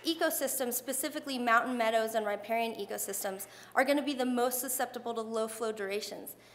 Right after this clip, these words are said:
And what we found is all of these darker colors show more vulnerability to climate change. And these happened for a couple different reasons. I put some of the drivers in here. So,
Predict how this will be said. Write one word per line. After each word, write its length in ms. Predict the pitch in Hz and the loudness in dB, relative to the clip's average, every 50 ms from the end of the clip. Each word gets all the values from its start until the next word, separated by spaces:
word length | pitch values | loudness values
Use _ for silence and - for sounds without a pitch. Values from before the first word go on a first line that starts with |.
| - - - - | -20 -16 -2 2
And 60 | 285 | 4
what 120 | 381 403 | 4 4
we 80 | 392 392 | 4 2
found 340 | - - 330 320 330 320 294 | 2 4 6 6 6 4 4
is 100 | 277 277 - | 0 2 4
all 160 | 285 320 359 | 6 6 6
of 80 | 381 349 | 6 4
these 180 | 349 320 - | 2 0 0
darker 320 | - 262 262 277 294 311 294 | 2 2 2 2 2 0 -4
colors 680 | - - 262 233 226 214 208 214 214 214 - - - - - - - - - - - | -2 0 2 2 4 2 2 0 -2 -4 -8 -10 -12 -16 -20 -20 -20 -20 -20 -14 -8
show 280 | - - - 311 285 | -6 2 4 6 6
more 720 | 269 254 254 254 277 302 302 311 320 320 330 339 330 - - - - - - - - - - - - | 6 6 6 6 6 8 8 8 8 6 4 4 2 -2 -6 -12 -16 -18 -20 -20 -20 -20 -20 -18 -16
vulnerability 880 | 220 208 262 262 285 285 285 269 240 - 247 233 240 247 240 247 233 | -2 2 4 6 6 6 6 4 2 2 2 2 2 2 0 0 -2
to 100 | 220 208 | -4 -4
climate 400 | 208 - 233 220 220 247 - - | -2 2 4 4 4 4 0 -2
change. 420 | - - 190 180 180 185 185 - - - - - - _ _ _ _ - - - - - | -4 -4 -4 -4 -4 -6 -8 -10 -14 -16 -20 -20 -20 _ _ _ _ -10 -10 -8 -2 2
And 100 | 302 320 | 4 4
these 160 | 339 330 - | 4 4 6
happened 460 | 349 349 339 349 330 311 311 311 302 - - - - - | 6 6 8 8 6 4 4 4 2 0 -6 -14 -12 -2
for 160 | - 320 311 | 4 4 4
a 40 | 294 | 4
couple 340 | - - 349 381 381 370 - | 6 6 6 6 6 2 0
different 320 | - 320 320 311 - - | 0 0 0 0 0 0
reasons. 360 | 277 285 285 269 302 294 277 | 0 0 0 2 2 2 4
I 80 | 285 269 | 2 2
put 220 | 277 - 349 - | 2 2 2 2
some 200 | - - 302 294 | 4 2 2 2
of 100 | 285 277 | 2 2
the 80 | 269 240 | 2 0
drivers 720 | 233 - 240 226 233 240 240 247 254 254 254 254 - - - - - - - | 2 4 6 6 8 6 6 4 2 2 2 0 -2 -6 -10 -14 -18 -8 -4
in 140 | - 254 247 | -2 -2 0
here. 300 | 247 247 226 233 233 233 | 0 0 0 0 -2 -2
So, 340 | - 247 240 233 226 226 | -2 0 2 2 2 0